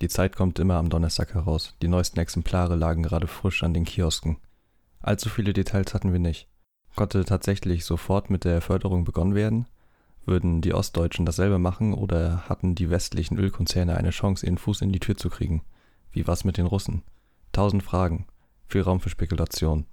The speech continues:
Die paar Telefone, die es gab, wurden von den Kollegen von der Tagespresse sofort gestürmt.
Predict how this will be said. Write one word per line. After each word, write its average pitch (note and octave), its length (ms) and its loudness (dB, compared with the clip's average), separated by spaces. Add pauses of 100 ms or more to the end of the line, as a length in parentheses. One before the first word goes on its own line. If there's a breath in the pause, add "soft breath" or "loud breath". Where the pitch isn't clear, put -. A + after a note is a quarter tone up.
(680)
Die G3 80 2
paar G#2 200 2
Telefone, G#2 600 2
die F#2+ 80 0
es - 140 -4
gab, F#2 360 0 (360)
wurden G2 300 2
von F#2+ 180 2
den F#2+ 160 4
Kollegen F2+ 580 2
von F2+ 160 0
der E2 120 2
Tagespresse F2+ 640 0
sofort E2 380 0
gestürmt. E2+ 500 -4